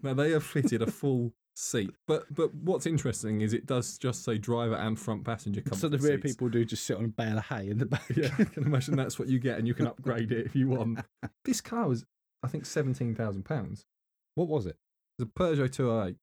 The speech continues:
Speaker 2: Oh, okay.
Speaker 1: Um, U S B socket. So that's a good one.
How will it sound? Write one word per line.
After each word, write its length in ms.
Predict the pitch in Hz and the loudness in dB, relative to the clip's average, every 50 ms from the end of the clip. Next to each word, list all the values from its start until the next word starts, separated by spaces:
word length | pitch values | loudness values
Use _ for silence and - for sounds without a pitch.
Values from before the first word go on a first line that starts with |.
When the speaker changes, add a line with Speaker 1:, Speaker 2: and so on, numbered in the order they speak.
| _ _ | _ _
Speaker 2:
Oh, 120 | 139 117 | 0 0
okay. 240 | 107 101 - 85 78 - _ _ _ _ _ _ _ _ - | 0 0 -2 -6 -10 -10 _ _ _ _ _ _ _ _ -4
Speaker 1:
Um, 480 | 113 104 101 101 98 95 98 98 101 - - _ _ _ _ _ _ _ _ - | -2 0 2 2 4 4 4 2 2 -2 -8 _ _ _ _ _ _ _ _ 2
U 180 | 135 156 190 | 4 4 4
S 120 | 190 185 - | 4 2 0
B 180 | - 220 220 | 0 0 0
socket. 400 | 202 - 202 - - 92 - - | 0 0 -2 -4 -4 -10 -12 -4
So 80 | - 185 | -2 0
that's 160 | - - - | 0 0 0
a 60 | 123 | 0
good 160 | 101 104 95 92 | 0 0 0 0
one. 220 | 92 127 190 | 2 2 0